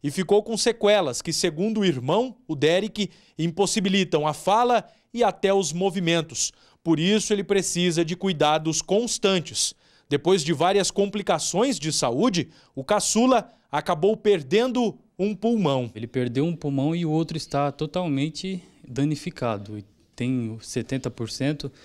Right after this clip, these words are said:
Speaker 2: e sem o aparelho ele não consegue manter vivo por conta da respiração.
Speaker 1: Alertados pelos médicos de que Alexander precisa voltar pra casa, a família buscou ajuda no município para comprar o aparelho. Mas já se passaram noventa dias que o menino está internado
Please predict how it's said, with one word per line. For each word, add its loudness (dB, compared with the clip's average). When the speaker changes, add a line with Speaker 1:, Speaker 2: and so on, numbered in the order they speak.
Speaker 2:
e -2
sem 0
o 2
aparelho -2
ele -6
não -2
consegue -6
manter -4
vivo -8
por -8
conta -12
da -8
respiração. -10
Speaker 1:
Alertados 0
pelos 0
médicos 0
de -6
que 0
Alexander 0
precisa 2
voltar 0
pra -4
casa, 0
a -2
família 2
buscou 2
ajuda 2
no 0
município 0
para 0
comprar 2
o 0
aparelho. 0
Mas 0
já 2
se -4
passaram 2
noventa 2
dias 0
que -4
o 2
menino 2
está 0
internado 0